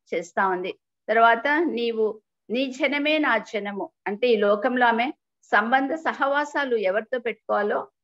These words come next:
అది ఆమె, ఆ, చెప్తున్నట్లుగా చూస్తుంటున్నాం. తర్వాత "నీ దేవుడే నా దేవుడు." ఈ లోకంలో తన దేవుడు ఎవరు అని ఆమె నిర్ణయించుకుంటా ఉంది.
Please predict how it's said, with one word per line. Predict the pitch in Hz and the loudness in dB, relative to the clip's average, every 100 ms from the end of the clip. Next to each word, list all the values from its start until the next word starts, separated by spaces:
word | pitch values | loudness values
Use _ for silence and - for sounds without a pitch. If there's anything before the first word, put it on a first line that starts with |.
| _ _ - | _ _ -2
అది | 190 240 269 | 0 0 -2
ఆమె, | - 190 208 240 294 _ _ _ - | 2 2 4 -2 -4 _ _ _ -6
ఆ, | 190 185 190 240 | 0 0 0 -2
చెప్తున్నట్లుగా | - 247 220 208 208 214 247 | 0 0 0 0 -4 0 0
చూస్తుంటున్నాం. | 233 208 - 196 196 196 196 - _ _ - | -2 -8 -6 -12 -6 -2 -2 -4 _ _ -4
తర్వాత | 254 254 269 277 339 381 - | 2 6 6 6 2 2 0
"నీ | 220 262 | 0 0
దేవుడే | 262 285 294 294 294 381 - 196 | 0 2 2 4 4 2 -4 0
నా | 185 | 0
దేవుడు." | 180 175 170 - | 0 -10 -10 -6
ఈ | 262 | 0
లోకంలో | 294 311 302 285 294 | 4 4 2 0 0
తన | 285 262 240 | 0 -2 -2
దేవుడు | 202 190 190 180 | -4 -6 -2 -2
ఎవరు | 170 160 - _ _ _ _ _ 190 | -2 -6 -12 _ _ _ _ _ -4
అని | 208 247 | -2 -2
ఆమె | - 190 190 214 240 - | 0 0 0 -4 -6 -6
నిర్ణయించుకుంటా | 190 190 240 247 - - 269 247 220 | -4 -2 -2 -2 -4 -2 2 4 2
ఉంది. | 202 | 0